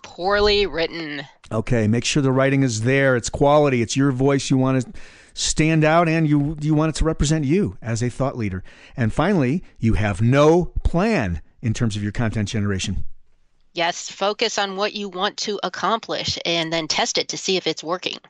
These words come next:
Speaker 2: So simple, so elegant. Melanie Rembrandt, Rembrandt writes dot com. I am David Wolf, Podcast and Radio Networks. We'll see you next time on Simplify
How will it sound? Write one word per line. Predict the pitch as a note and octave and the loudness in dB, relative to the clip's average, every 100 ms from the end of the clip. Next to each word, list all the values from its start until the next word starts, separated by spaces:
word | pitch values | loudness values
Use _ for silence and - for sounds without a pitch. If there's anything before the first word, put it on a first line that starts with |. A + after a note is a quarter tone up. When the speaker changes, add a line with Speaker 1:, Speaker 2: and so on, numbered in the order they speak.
| _ | _
Speaker 2:
So | - A2 A2 | -8 -4 -2
simple, | - F2+ F#2+ F#2+ | -2 0 -2 -2
so | - A2 - | -4 -4 -4
elegant. | F#2 E2+ E2+ - | -6 -4 -6 -4
Melanie | G2+ A#2+ D3 C#3 | 0 2 2 2
Rembrandt, | C3 A2+ G2 F2 | 2 0 -2 -4
Rembrandt | G#2+ D#3+ D#3 E3 | -2 0 0 0
writes | B2+ D3+ - | 2 0 2
dot | C#3+ B2+ | 0 0
com. | D3+ D#3 E3 - - | 2 2 2 0 -4
I | D#3 F#3+ | 0 2
am | F3+ E3 | 4 4
David | D3+ D3 C#3 | 4 2 2
Wolf, | D3+ E3 - | 2 2 2
Podcast | - E3 F3+ F3 D#3 - | 2 2 2 0 0 0
and | A2 | 2
Radio | A#2+ A#2+ A#2 | 2 2 2
Networks. | C#3+ F3+ F3 - - - - | 2 0 -2 -4 -10 -10 -2
We'll | G#2 | 0
see | - E3 | 2 2
you | E3+ | 2
next | D#3+ - | 2 0
time | D3+ D3+ C#3+ | 0 2 0
on | G#2 G2 | -2 -2
Simplify | - - F3+ F#3+ F3 F3+ E3+ F3 | -2 0 0 0 0 0 2 0